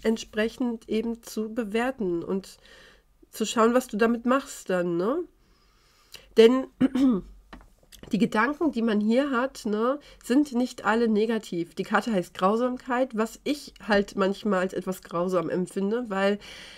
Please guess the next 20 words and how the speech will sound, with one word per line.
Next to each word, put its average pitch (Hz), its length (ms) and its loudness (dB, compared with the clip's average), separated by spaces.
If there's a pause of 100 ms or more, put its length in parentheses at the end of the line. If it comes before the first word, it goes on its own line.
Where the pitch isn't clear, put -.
(200)
das, - 440 0
ähm, 202 500 0
Positive 208 580 -2
bei 170 120 -2
dieser 175 260 -2
Karte 160 380 -10
ist - 260 -10
halt, 160 380 -6
dass, - 300 -2 (760)
ähm, 175 500 -4
bei 170 400 2
diesen 185 540 0
Gedanken, 269 640 0 (1700)
ähm, 208 640 4
sind 254 340 4
halt 240 260 2
auch - 160 -8
alte 226 320 2
Konstrukte 277 680 -2
dabei, 202 480 0